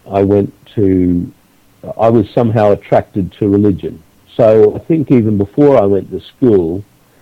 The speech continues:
one of my aunts used to, was, was very, you know, religious in a, in a Christian sense. I think she's, she's a Baptist now, and I'm not sure whether she was, declared herself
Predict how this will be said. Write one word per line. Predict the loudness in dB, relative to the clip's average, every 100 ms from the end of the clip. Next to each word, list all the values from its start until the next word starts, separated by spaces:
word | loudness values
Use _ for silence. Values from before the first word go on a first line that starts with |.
| _ _ _
one | -4 -2
of | 0
my | 0 -2
aunts | -2 -6 -10
used | -10 -10 -4
to, | -2 0 -2 -6 _
was, | -4 0 0 -2
was | -2 -2
very, | -2 0 0 0 -4
you | -2 0
know, | 2 2
religious | 2 0 -2 -6
in | -6 -4
a, | -6 -8
in | -8 -4
a | -4 -6 -6
Christian | -6 -4 -6 -4
sense. | -2 -4 -6 -10
I |
think | -10 -8
she's, | -8 -8 -8 -14 -16 -6
she's | -4 -4
a |
Baptist | 0 -2 -2 -8 -8 -6
now, | -2 0 0 -2
and | -4 -10
I'm | -8 -4
not | -6
sure | -2 0
whether | 0 0 -4
she | -6 -6 -8 _ _ _ _
was, | -8 -6 -8 -10 -14
declared | -8 -4 0 0 0
herself | -2 -2 -2